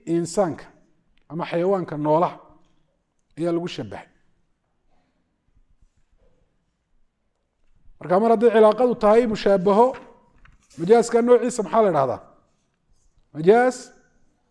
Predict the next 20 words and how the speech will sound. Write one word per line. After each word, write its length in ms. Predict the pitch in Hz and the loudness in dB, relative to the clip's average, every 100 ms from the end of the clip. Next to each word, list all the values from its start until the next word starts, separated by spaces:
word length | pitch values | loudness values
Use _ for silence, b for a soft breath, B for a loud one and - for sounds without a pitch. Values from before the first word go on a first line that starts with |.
| _ _ - | _ _ -14
al-isticaara 640 | 147 156 - 151 190 185 117 - | -10 -10 -8 -2 -2 -2 -6 -10
ayaa 200 | 156 143 | -6 -6
la 80 | 117 | -6
idhahdaa. 320 | 107 107 95 _ _ _ _ _ _ _ _ _ _ - | -8 -12 -16 _ _ _ _ _ _ _ _ _ _ -12
Marka 160 | 151 | -10
sidaad 200 | 170 233 | -4 0
arkayso 340 | 254 214 190 214 | 0 0 -2 -4
sheekhu, 360 | - 220 196 220 220 _ _ _ _ _ _ _ _ - _ _ - | -2 -2 -2 -6 -8 _ _ _ _ _ _ _ _ -20 _ _ -14
waxoogaa 340 | - 180 220 | -2 2 4
waa 100 | 226 | 4
isku 180 | 208 - | 2 -2
dhex 160 | 214 202 | -4 -2
yaaciyey, 480 | 175 165 147 185 226 | -2 -2 0 0 0
laakiin 360 | 196 160 - 196 | -2 -6 -8 -8
majaasku 480 | 175 208 220 - 160 | -4 -2 -2 -6 -10
guud 220 | 165 170 | -4 -2
ahaan 140 | 196 | 0
wuxuu 200 | 214 180 | -2 -2
u 40 | 214 | -4
qaybsamaa 600 | 202 175 - 185 208 | -4 -6 -6 -6 -4